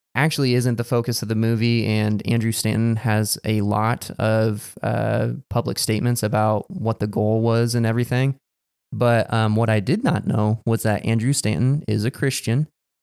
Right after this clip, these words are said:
and that he took a lot of inspiration from the Bible in telling the story, which I thought was super, super cool. Um, so one of the most obvious ones is that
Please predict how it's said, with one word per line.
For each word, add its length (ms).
and 320
that 160
he 160
took 200
a 100
lot 280
of 320
inspiration 580
from 180
the 80
Bible 380
in 100
telling 320
the 80
story, 520
which 180
I 100
thought 320
was 320
super, 320
super 280
cool. 340
Um, 360
so 180
one 160
of 160
the 80
most 280
obvious 440
ones 400
is 160
that 320